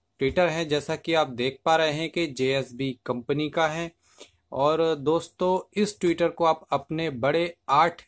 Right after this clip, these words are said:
या दस इंच के स्पीकर के साथ लगा सकते हैं, इसमें कोई दिक्कत नहीं आती है।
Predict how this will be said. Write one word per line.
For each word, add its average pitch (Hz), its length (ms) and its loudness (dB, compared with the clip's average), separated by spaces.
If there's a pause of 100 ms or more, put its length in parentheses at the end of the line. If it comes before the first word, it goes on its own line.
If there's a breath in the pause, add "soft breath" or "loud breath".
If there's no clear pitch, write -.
या 139 220 0
दस 131 480 -2
इंच 151 240 -6
के 165 240 -2
स्पीकर 151 420 -2
के 160 120 -6
साथ 147 220 0 (120)
लगा 127 300 0
सकते 160 400 -4
हैं, 190 200 -4 (460)
इसमें 170 260 -4 (100)
कोई 170 180 0
दिक्कत 160 440 -4 (400)
नहीं 139 360 -2
आती 120 340 -2
है। 104 280 -6